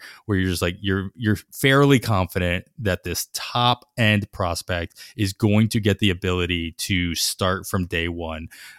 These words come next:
Since then, the Orioles have come out and said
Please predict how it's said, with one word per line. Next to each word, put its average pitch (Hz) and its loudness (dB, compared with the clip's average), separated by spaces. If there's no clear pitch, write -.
Since - 2
then, 98 2
the 110 4
Orioles 107 2
have 95 -2
come 104 2
out 90 4
and 87 -8
said 107 4